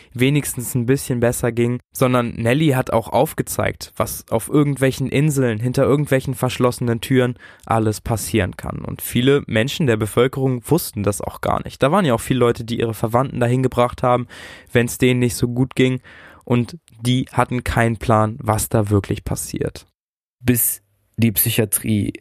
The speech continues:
Speaker 2: wirklich nur noch von Ärzten durchgeführt wurde, die auch ein abgeschlossenes Studium haben,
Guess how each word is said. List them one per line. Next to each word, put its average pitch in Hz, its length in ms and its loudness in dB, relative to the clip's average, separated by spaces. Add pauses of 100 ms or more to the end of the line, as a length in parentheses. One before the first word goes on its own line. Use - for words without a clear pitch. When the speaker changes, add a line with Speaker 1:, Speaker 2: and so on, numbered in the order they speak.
Speaker 2:
wirklich 113 440 2
nur 107 140 2
noch 101 120 2
von 104 400 -2
Ärzten 113 500 0
durchgeführt 107 720 0
wurde, 101 280 0
die 98 180 2
auch 87 200 0
ein 107 100 0
abgeschlossenes - 640 -2
Studium 113 520 0
haben, - 280 -4